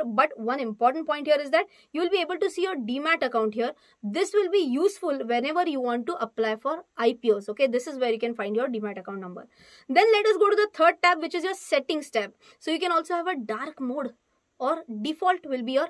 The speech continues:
white mode. Okay, you can also enable fingerprint. Uh, you can, uh, have this new, I'll show you this sticky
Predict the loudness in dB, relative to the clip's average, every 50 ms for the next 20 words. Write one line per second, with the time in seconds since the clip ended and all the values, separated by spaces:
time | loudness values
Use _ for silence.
0 | -6 _ _ -14 -12 -6 -2 0 0 0 0 -4 -8 -8 -8 -6 -8 -4 0 0
1 | 0 0 -2 _ _ _ -4 -2 -2 0 0 -2 -2 -2 0 0 0 0 -2 -2
2 | -4 -4 2 2 2 2 4 0 0 0 0 -2 -4 -4 -2 0 2 2 2 0
3 | -2 -4 -8 -4 -4 -4 -4 -4 -12 _ -16 -16 -16 _ _ -16 -8 -6 -6 -6
4 | -4 -2 -4 -4 -4 -6 -6 -6 -4 -2 -2 -2 -4 -4 -6 -12 _ _ _ _
5 | _ -2 -2 -2 0 0 0 2 2 0 0 -4 -6 -8 -14 -18 -18 -20 -12 _
6 | -10 -10 -10 _ -6 -6 -6